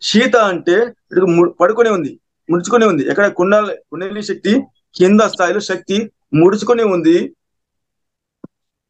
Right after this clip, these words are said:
ఈ శక్తిని తీసుకెళ్లి, ఈ సీతను తీసుకెళ్లి ఈ రాముడితో కలపడమే సీతారాముల కలయిక. ఈ కలిపేవాడు ఎవరు?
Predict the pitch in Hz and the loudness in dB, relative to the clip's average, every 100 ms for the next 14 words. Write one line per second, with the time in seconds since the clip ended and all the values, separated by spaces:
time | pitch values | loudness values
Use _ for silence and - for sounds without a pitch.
0 | _ _ _ _ _ _ _ _ _ _ | _ _ _ _ _ _ _ _ _ _
1 | 214 226 220 269 254 233 214 220 202 185 | -2 0 0 0 -4 -4 -2 0 0 0
2 | 175 170 - - 202 - 214 262 233 208 | 0 -2 -10 -10 -8 -4 -2 -2 -2 -2
3 | - 180 170 175 214 208 _ _ 147 147 | 0 2 4 4 2 -8 _ _ -6 -2
4 | 156 208 220 202 190 180 170 170 196 - | -2 -2 -4 -4 -4 -2 -4 -4 -6 0
5 | 165 175 185 180 170 160 151 143 139 127 | 2 4 2 2 -2 -4 -4 -4 -4 -2
6 | 135 143 139 113 - _ _ _ _ _ | -2 0 -2 -4 -12 _ _ _ _ _
7 | _ - 233 208 - 170 175 202 226 233 | _ -8 -8 -8 -12 -6 -4 -4 -4 -6
8 | 233 220 226 233 233 240 - | -8 -6 -4 0 0 0 -8